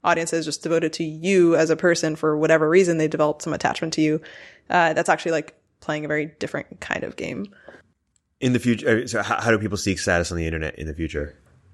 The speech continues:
Speaker 1: Maybe my point is that they're not. Um, or it's, and I'm just trying this stuff out. I haven't really thought deeply about it, but, like, is status a global game and, like, reputation is a local one?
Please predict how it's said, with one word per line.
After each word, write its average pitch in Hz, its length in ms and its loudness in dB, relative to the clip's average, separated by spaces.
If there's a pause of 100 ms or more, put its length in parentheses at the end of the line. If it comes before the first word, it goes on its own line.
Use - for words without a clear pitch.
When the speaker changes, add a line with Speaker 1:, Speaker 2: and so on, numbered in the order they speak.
(120)
Speaker 1:
Maybe 220 220 6
my 190 80 2
point 190 160 -2
is 165 60 -6
that 170 100 -4
they're 160 100 -10
not. - 360 -8 (140)
Um, 160 520 -2
or 185 140 6
it's, 170 500 0 (760)
and 180 120 -2
I'm 170 120 0
just - 160 -6
trying - 240 -4
this - 120 -10
stuff - 200 -8
out. - 80 0
I 147 100 0
haven't - 240 -4
really 156 160 -4
thought 143 200 2
deeply 160 220 0
about 151 200 4
it, 147 100 4
but, 151 100 4
like, 147 200 2
is 156 120 -2
status - 460 -2
a 156 140 -2
global 190 400 2
game 156 340 -4
and, 156 520 -8 (340)
like, - 380 -4 (160)
reputation - 500 -2
is 139 80 -6
a 143 60 -4
local 143 280 -2
one? 160 360 -4